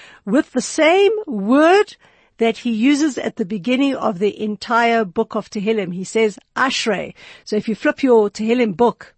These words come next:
back to chapter one, verse one, you will see Ashrei, praiseworthy. And I'm not going to get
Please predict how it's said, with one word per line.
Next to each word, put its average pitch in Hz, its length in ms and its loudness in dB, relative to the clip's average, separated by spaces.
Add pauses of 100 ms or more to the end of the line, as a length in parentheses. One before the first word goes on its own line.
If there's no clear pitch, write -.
back 220 440 -2
to 226 280 -4
chapter - 440 -4
one, 226 380 0
verse 208 380 0
one, 196 320 0 (320)
you 202 220 -4
will 220 100 2
see 202 380 -8 (280)
Ashrei, 185 560 -4
praiseworthy. 202 640 0
And 190 100 -2
I'm 202 200 0
not 254 240 2
going 220 220 2
to 185 100 -14
get 220 180 2